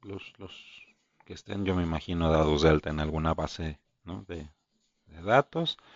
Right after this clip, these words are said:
te va a llegar ahí tu chequezote. ¿Por qué lo están pesando? Porque saben que no va a haber suficiente y los salarios, me imagino, no van a ser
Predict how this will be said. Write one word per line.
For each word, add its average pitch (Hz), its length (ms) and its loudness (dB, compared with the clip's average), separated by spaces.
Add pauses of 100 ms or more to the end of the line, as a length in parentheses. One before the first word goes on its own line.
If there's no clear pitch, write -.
(340)
te 80 100 -6
va 78 80 2
a 76 40 4
llegar 76 300 2
ahí 76 160 -2
tu - 160 -16
chequezote. - 680 -12 (1500)
¿Por 82 220 0
qué 95 120 2
lo 92 80 6
están 87 240 0
pesando? 90 440 2
Porque - 340 -10 (800)
saben 78 380 -10
que 67 520 -12
no 80 360 4
va 78 100 8
a - 20 8
haber 78 180 6
suficiente 82 720 -2
y 82 100 0
los 78 160 2
salarios, 85 500 4
me 76 80 -6
imagino, 76 400 -6
no 73 160 -6
van 73 160 -6
a 69 60 -8
ser 76 300 -6